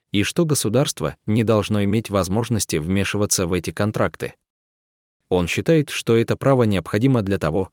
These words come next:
чтобы люди могли преследовать свои собственные интересы и принимать собственные решения о том,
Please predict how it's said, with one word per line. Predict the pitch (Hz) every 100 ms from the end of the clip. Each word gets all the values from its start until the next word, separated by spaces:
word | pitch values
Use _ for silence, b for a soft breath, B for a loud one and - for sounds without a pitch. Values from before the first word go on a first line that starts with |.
| -
чтобы | - 147 156
люди | 151 143 127
могли | 107 104 117
преследовать | 110 107 92 110 113 104 101
свои | - 87
собственные | 78 - 117 - 92 90 85
интересы | 78 90 127 127 69 - _ -
и | 107
принимать | 107 104 101 101 -
собственные | - 113 - 101 87 85
решения | 80 120 104 87 80
о | 87
том, | - 127 95